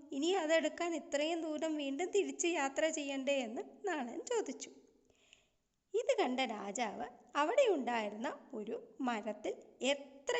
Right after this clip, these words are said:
ഇലകളും കായ്കളും ഉണ്ട് എന്ന് കൃത്യമായി ആ വേഗതയേറിയ യാത്രക്കിടയിൽ തന്നെ പറഞ്ഞു. ഇത് കേട്ടപ്പോൾ നളൻ വേഗം രഥം നിർത്തി. "അങ്ങ് പറഞ്ഞത് ശരിയാണോ എന്ന് ഞാനൊന്ന് നോക്കട്ടെ, ഞാനിതൊന്ന്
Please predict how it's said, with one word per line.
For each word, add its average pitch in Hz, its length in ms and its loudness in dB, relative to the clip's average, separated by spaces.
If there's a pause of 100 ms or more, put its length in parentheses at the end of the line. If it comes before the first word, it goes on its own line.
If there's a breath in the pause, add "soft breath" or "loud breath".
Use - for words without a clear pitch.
ഇലകളും 294 640 2
കായ്കളും 311 680 4
ഉണ്ട് 220 260 -2
എന്ന് 214 240 -2 (100)
കൃത്യമായി 269 920 2 (220)
ആ 240 100 0 (100)
വേഗതയേറിയ 262 1000 2
യാത്രക്കിടയിൽ 220 800 -4
തന്നെ 202 340 -8
പറഞ്ഞു. 370 340 -6 (720 loud breath)
ഇത് 226 220 2
കേട്ടപ്പോൾ 240 600 2 (220)
നളൻ 247 420 -2
വേഗം 214 400 0 (120)
രഥം 349 380 0
നിർത്തി. - 320 -4 (680 soft breath)
"അങ്ങ് 311 340 -4
പറഞ്ഞത് 262 460 0
ശരിയാണോ 359 680 4
എന്ന് 285 180 0
ഞാനൊന്ന് 262 640 0
നോക്കട്ടെ, 214 520 -4 (220)
ഞാനിതൊന്ന് 254 640 -2